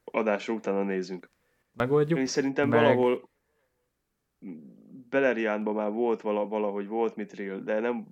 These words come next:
Speaker 1: de nem, az életemet nem tenném rá.
Speaker 2: Mindegy, akkor ezt majd pontosítjuk, ezt hirtelen, én mondom, én Khazad-dûmot mondanék, de fenntartom a hibázás lehetőségét, úgyhogy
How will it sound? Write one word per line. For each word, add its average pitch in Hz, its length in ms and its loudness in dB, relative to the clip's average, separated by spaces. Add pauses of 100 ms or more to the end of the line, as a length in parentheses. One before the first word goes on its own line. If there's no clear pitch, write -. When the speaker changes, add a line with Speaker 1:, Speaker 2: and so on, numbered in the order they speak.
(160)
Speaker 1:
de - 140 -12
nem, 135 160 -2
az 131 120 0
életemet 113 440 0
nem 107 160 -2
tenném 98 360 -8
rá. 92 200 -12 (840)
Speaker 2:
Mindegy, 147 380 6
akkor 123 280 2
ezt 123 200 -2
majd 123 320 0 (580)
pontosítjuk, 127 680 -4
ezt 123 180 -2
hirtelen, 117 580 -2 (360)
én 120 100 -4
mondom, 120 540 0 (500)
én 117 360 0
Khazad-dûmot 123 640 2
mondanék, 143 600 0
de 113 460 -2 (500)
fenntartom 117 680 0
a 107 120 0
hibázás 110 560 0
lehetőségét, 117 760 0
úgyhogy 110 400 -4